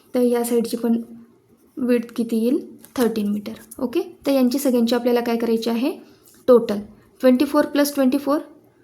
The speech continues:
फोर्टी एट, थर्टीन प्लस थर्टीन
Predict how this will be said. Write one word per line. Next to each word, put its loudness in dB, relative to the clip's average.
फोर्टी 0
एट, 2
थर्टीन 4
प्लस -2
थर्टीन 0